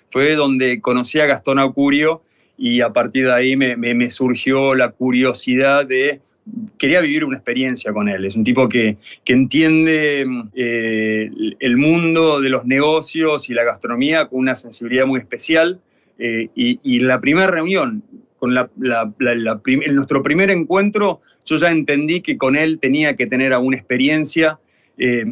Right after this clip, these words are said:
para que tengan una idea de, de, de su estilo, su mirada, su visión, es una persona que estudió en la mejor universidad gastronómica del mundo, que, que, que es Con-, Cordon Bleu. Tenía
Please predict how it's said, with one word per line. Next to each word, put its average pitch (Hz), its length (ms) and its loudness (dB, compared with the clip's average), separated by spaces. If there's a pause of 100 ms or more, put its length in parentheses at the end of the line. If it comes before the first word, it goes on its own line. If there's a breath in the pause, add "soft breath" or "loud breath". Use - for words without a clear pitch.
(280)
para 123 180 0
que 123 120 0
tengan 165 260 2
una 151 140 0
idea 156 380 2
de, 135 200 -2
de, 127 300 0
de 123 160 0
su - 180 -2
estilo, 165 460 0
su - 160 -4
mirada, 147 520 2
su - 180 -12
visión, 160 640 -2
es 139 160 -4
una 151 160 2
persona 147 440 0
que 135 60 -14
estudió 160 760 0
en 123 320 0
la 117 480 0
mejor 127 420 0
universidad 135 520 2
gastronómica 127 420 0
del 117 100 0
mundo, 165 340 -2
que, 104 240 -10
que, 104 140 -16
que 110 120 -14
es - 60 -20
Con-, 120 360 -2
Cordon 123 320 2
Bleu. 170 240 4 (100)
Tenía 143 480 2